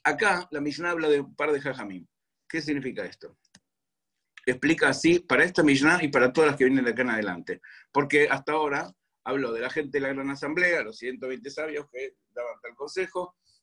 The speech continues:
de Shimon Atzadik, que era Cohen Gadol, representante de todo el pueblo de Israel que quedó de la Gran Asamblea,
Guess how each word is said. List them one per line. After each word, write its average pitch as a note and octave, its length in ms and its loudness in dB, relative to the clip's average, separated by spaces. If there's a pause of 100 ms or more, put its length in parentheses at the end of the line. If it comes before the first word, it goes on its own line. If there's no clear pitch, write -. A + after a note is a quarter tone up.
de B2 140 -8
Shimon D3 340 -2
Atzadik, D3 400 -4
que C#3+ 100 -2
era C3 140 0
Cohen C3+ 240 -2
Gadol, C3+ 320 2
representante B2 600 -4
de A2 80 -12
todo C#3 160 0
el - 60 -20
pueblo B2+ 180 -4
de A#2+ 60 -8
Israel C3 300 -4
que A#2 140 -16
quedó C#3+ 240 2
de C3 60 0
la A#2+ 100 -2
Gran A#2+ 180 -6
Asamblea, F#3+ 460 0